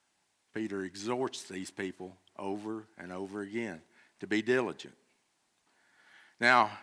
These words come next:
in this case, the word diligence there means, uh, earnest, earnestness, a zeal, sometimes with haste. Now, you think about that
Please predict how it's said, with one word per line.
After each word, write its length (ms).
in 160
this 240
case, 580
the 80
word 320
diligence 560
there 440
means, 420
uh, 240
earnest, 580
earnestness, 720
a 100
zeal, 540
sometimes 720
with 220
haste. 640
Now, 60
you 180
think 260
about 380
that 360